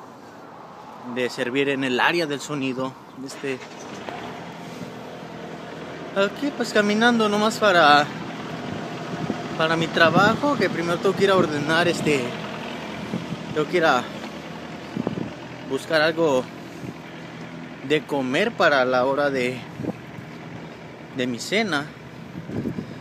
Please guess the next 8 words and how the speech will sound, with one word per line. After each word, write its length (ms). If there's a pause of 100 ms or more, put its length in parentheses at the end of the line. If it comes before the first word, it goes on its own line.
(160)
Pues 260
ya, 460 (1400)
bendito 360
sea 140
Dios, 420
como 220
les 260 (160)
cuento, 480